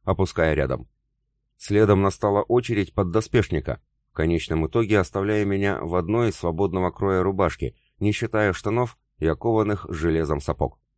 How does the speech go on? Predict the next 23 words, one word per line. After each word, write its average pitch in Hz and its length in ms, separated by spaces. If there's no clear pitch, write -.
Вот 87 220
только 110 260
стоило 107 400
мне 98 160
начать 98 380
раздеваться, 98 640
как 92 160
вся 107 180
уверенность 104 500
из 85 120
меня 85 260
начала 104 340
куда-то 92 400
улетучиваться. 73 720
Еще 95 300
раз 85 160
перебрав 85 460
в 76 60
голове 87 300
произошедшие 82 680
события, 110 640
я 117 160
ужаснулся. 85 640